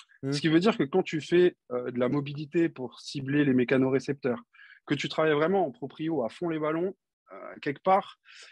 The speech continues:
Speaker 2: tu travailles qu'à trente pour cent du potentiel maximum d'entrée sensorielle. Donc, du coup, l'idée, c'est d'aller identifier dans le vestibulaire, dans le visuel, qu'est-ce qui peut poser souci, de manière à avoir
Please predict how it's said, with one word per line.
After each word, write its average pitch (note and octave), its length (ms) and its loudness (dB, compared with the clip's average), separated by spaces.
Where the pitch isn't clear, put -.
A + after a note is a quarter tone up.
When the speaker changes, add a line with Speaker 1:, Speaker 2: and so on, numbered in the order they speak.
Speaker 2:
tu - 180 -6
travailles D#3+ 380 4
qu'à C3+ 160 0
trente C#3 280 -2
pour - 180 -12
cent D#3+ 260 -4
du A#2 220 -12
potentiel C#3+ 600 0
maximum D3+ 720 0
d'entrée C3 300 -4
sensorielle. B2+ 480 -6
Donc, C#3 160 4
du C#3+ 100 -2
coup, A3+ 140 6
l'idée, E3+ 260 4
c'est - 160 -2
d'aller D3+ 480 6
identifier G3+ 800 0
dans D3+ 160 -4
le C#3+ 280 -2
vestibulaire, C#3+ 800 -2
dans C3+ 180 -4
le C3 480 0
visuel, C3 480 -4
qu'est-ce E3 180 -8
qui C#3 140 -16
peut D3+ 140 -4
poser C#3+ 280 -6
souci, E3+ 380 -4
de C#3+ 100 4
manière D3 340 6
à C3 120 4
avoir D#3+ 260 2